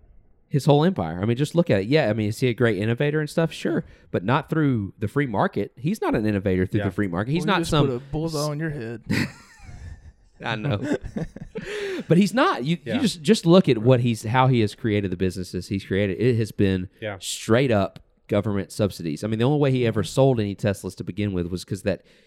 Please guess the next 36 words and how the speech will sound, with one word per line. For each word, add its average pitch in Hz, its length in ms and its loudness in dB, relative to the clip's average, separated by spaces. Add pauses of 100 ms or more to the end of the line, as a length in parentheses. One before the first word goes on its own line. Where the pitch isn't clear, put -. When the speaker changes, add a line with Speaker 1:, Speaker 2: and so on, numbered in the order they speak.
Speaker 1:
huge - 800 0
tax 139 360 -8
credit 87 380 -4
you 101 100 -12
could - 220 -10
get, 92 340 -4 (440)
like, 90 200 -2
on 98 140 0
gas 101 320 -4
because 101 340 -4
of 92 60 -10
energy 101 340 -4
saving. 90 320 -2
I - 40 -4
mean, 113 80 -2
that 147 100 2
was 127 120 -4
all 143 600 2 (560)
Speaker 2:
Yeah. 104 180 -10
Speaker 1:
government 131 340 2
money, 110 280 -2
not 110 140 -2
to 117 60 -12
mention 113 260 -2
what 98 100 0
he 90 40 -4
got 95 260 -6
to 104 60 -8
build 95 220 0
his 87 100 -8
stuff 139 380 0
and 104 80 0
to 92 60 -2
get 90 220 -8
going 120 360 4
and 87 140 -4